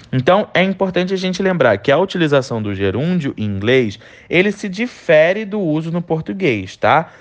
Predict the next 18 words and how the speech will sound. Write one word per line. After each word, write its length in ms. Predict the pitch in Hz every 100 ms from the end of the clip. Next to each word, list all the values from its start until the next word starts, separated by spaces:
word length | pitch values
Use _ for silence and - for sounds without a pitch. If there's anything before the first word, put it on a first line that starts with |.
| -
Na 140 | - 190
língua 240 | 220 214
inglesa, 480 | 208 175 160 175 185
o 60 | 175
uso 280 | 180 175 185
é 40 |
marcado 500 | 185 180 - 135 147
pelo 220 | 151 147
acréscimo 540 | 147 - 127 117 135 139
da 100 | 131
partícula 640 | 131 127 123 123 156 - _
ing 440 | 139 131 131 143 165 - _ -
no 200 | 147 185
final 360 | 180 190 147 143
do 120 | 175
verbo, 680 | 143 110 110 107 98 90 -
ok? 440 | 95 131 151 180 180 _ - _
Então, 440 | 131 196 220 160